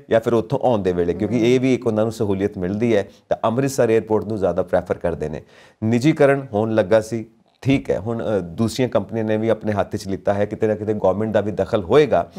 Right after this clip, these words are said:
Speaker 1: ਪਿੱਛੇ ਜਾ ਕੇ ਜਦੋਂ ਅਸੀਂ ਦੇਖਿਆ ਸੀਗਾ, ਅ, ਕਿ ਕਾਫੀ ਹਾਲਾਤ ਠੀਕ ਨਹੀਂ ਸੀ ਤੇ ਲੋਕਾਂ
Speaker 2: ਹੂੰ।
Speaker 1: ਨੂੰ ਬਹੁਤ ਜ਼ਿਆਦਾ ਸ਼ਿਕਾਇਤ ਸੀ,
Speaker 2: ਹੂੰ।
Speaker 1: ਤਾਂ ਉਦੋਂ ਕੋਵਿਡ ਦੇ ਦੌਰਾਨ ਇੰਨਾ ਕੰਮ ਹੋ ਵੀ ਨਹੀਂ ਸਕਿਆ।
Speaker 2: ਹੂੰ।
Speaker 1: ਹੁਣ ਇੱਕ ਨਵਾਂ ਵਾਤਾਵਰਣ ਬਣਿਆ ਹੈ, ਨਵੀਂ ਸ਼ੁਰੂਆਤ ਹੋਈ ਹੈ,
Speaker 2: ਹੂੰ।
Speaker 1: ਤੇ ਅਸੀਂ ਉਮੀਦ ਕਰਦੇ ਹਾਂ ਕਿ ਇਸ ਏਅਰਪੋਰਟ ਨੂੰ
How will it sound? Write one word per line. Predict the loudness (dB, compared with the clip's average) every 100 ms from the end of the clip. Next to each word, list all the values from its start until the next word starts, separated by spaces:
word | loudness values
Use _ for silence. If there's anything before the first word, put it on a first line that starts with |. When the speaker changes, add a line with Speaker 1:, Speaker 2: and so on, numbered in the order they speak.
| -4
Speaker 1:
ਪਿੱਛੇ | 0 2
ਜਾ | 2
ਕੇ | 2
ਜਦੋਂ | 2 2 2
ਅਸੀਂ | 0
ਦੇਖਿਆ | 0 2 2
ਸੀਗਾ, | 0 2 0 0 -10 -4 -2
ਅ, |
ਕਿ | 0 -2
ਕਾਫੀ | 0 0 -2 -2
ਹਾਲਾਤ | 0 2 2 -2 -10
ਠੀਕ | -6 -4
ਨਹੀਂ | -2 -4
ਸੀ | -4
ਤੇ | -4 0
ਲੋਕਾਂ | 0
Speaker 2:
ਹੂੰ। | -2
Speaker 1:
ਨੂੰ | -2
ਬਹੁਤ | -2 0
ਜ਼ਿਆਦਾ | 0 0
ਸ਼ਿਕਾਇਤ | -2 -4 2 4 4
ਸੀ, | 0 -6 -6 -14 -2
Speaker 2:
ਹੂੰ। |
Speaker 1:
ਤਾਂ | 2
ਉਦੋਂ | 4 4
ਕੋਵਿਡ | 2 2 2 2
ਦੇ | 2
ਦੌਰਾਨ | 4 2 2
ਇੰਨਾ | 0 0
ਕੰਮ | 0 0
ਹੋ | 0
ਵੀ | 2
ਨਹੀਂ | 4 2
ਸਕਿਆ। | 0 0 -2 -4 -12
Speaker 2:
ਹੂੰ। | -2
Speaker 1:
ਹੁਣ | -2
ਇੱਕ | 0
ਨਵਾਂ | 0 0 0 2
ਵਾਤਾਵਰਣ | 2 2 0 -2 -2
ਬਣਿਆ | -2 -2 -2
ਹੈ, | -2
ਨਵੀਂ | -4 -4 -4
ਸ਼ੁਰੂਆਤ | -4 2 2 2
ਹੋਈ | 2 2 2
ਹੈ, | 0 -2
Speaker 2:
ਹੂੰ। | -4
Speaker 1:
ਤੇ | -2
ਅਸੀਂ | -2 -4
ਉਮੀਦ | -2 -4
ਕਰਦੇ | 0 0 2
ਹਾਂ | 0
ਕਿ | -2 -2
ਇਸ | 0 -2 0
ਏਅਰਪੋਰਟ | -2 -2 -2 -4
ਨੂੰ | -6 -8